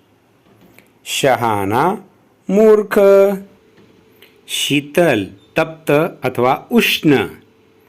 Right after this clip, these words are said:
शुभ शकुन, अपशकुन, शूर, भित्रा,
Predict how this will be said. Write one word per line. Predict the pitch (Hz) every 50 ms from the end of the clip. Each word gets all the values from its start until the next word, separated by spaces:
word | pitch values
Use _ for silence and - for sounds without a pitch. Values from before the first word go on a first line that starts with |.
| _ _ _ _ _ _ _ _ _ _ _ _ _ _
शुभ | - - - - 185 170 175
शकुन, | 185 185 - 160 127 - 165 165 160 147 120 98 - - -
अपशकुन, | 165 175 - - 180 - - 165 135 - - 143 143 143 139 131 113 101 90 85 90 - _ _ _ _ _ _ _ _ _ _ _ _ _ _ _ _ _ _ _ _ -
शूर, | - - - - 147 156 165 160 143 120 98 - - - _ _ _ -
भित्रा, | 135 117 107 127 123 - - - 120 123 131 127 123 113 95 82 80